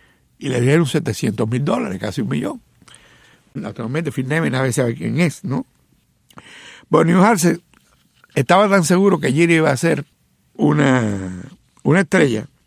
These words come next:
que cuando no quiso su equipo, los Astros, firmarlo, Newhouse renunció. Y dijeron, "No, es que pensamos que es lo que va a ir a la universidad". Y él dijo, "Donde único va a ir este muchacho es al Salón de la Fama".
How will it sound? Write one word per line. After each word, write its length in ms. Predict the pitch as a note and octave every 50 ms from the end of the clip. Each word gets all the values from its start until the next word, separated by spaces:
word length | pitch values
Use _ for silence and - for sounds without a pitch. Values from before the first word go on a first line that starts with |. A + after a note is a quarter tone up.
| _
que 140 | - - A#2+
cuando 300 | A2+ A#2 A2+ G#2+ A2 A2+
no 160 | B2 D3 D#3
quiso 260 | D#3+ D#3 B2+ D3 C#3+
su 120 | B2 - C3+
equipo, 380 | A#2 - - D#3 C#3+ C3+ B2+
los 220 | A2+ A2 G#2+ G#2+ B2
Astros, 260 | C#3 A#2 - D3 A#2+
firmarlo, 540 | - D#3+ D#3 C#3+ C3+ A#2+ G#2+ F#2+ G2+ - B2 _ _ _ _ _ _ _ _ _ _ _ _ _ _ _ _ _ _ _ _ _ -
Newhouse 460 | - D3 C3 A2+ C3+ C#3+ C3+ B2 - D3 A2
renunció. 600 | G#2+ A2+ A2 G2 G2 G#2 F#2 - - F#2+ F2 E2+ _ _ _ _ _ _ _ _ _ _ _ _ _ _ _ _
Y 140 | - - -
dijeron, 260 | G2+ G#2+ G#2+ C3 B2
"No, 80 | C3+ F#3+
es 40 | E3+
que 120 | D#3+ E3+
pensamos 420 | D#3 D#3 C#3+ C3 - D#3+ D#3+ D#3+ D3
que 60 | D3+
es 40 | C#3+
lo 80 | C#3+
que 80 | C#3 C#3
va 120 | C3+ C#3
a 40 | C#3+
ir 80 | D3 D3
a 40 |
la 60 | C#3+ C#3
universidad". 560 | C3+ A#2 G#2+ A#2 G#2 - - A2+ A2 G#2 G2+
Y 100 | F#2+ G2+
él 80 | G2+ G2+
dijo, 320 | F#2+ G2 F#2+ G#2+ F2+ - _ _ _ _ _ _ - _ _ _ _
"Donde 240 | - A2+ A2+ A2+ A#2+
único 260 | C#3 D#3+ F3 E3 D#3+
va 100 | C#3+ C3+
a 20 | D3+
ir 40 | D#3
este 140 | D3 C3
muchacho 500 | D3 C#3 C#3 C3 - - C#3 - C#3+ A2+
es 60 | G#2+ A2+
al 100 | A2 G#2+
Salón 340 | - A2 G#2 G2+ G#2 G#2+
de 100 | A2 A2+
la 100 | G2 F#2
Fama". 380 | - - - F#2+ F#2+ G2+ - _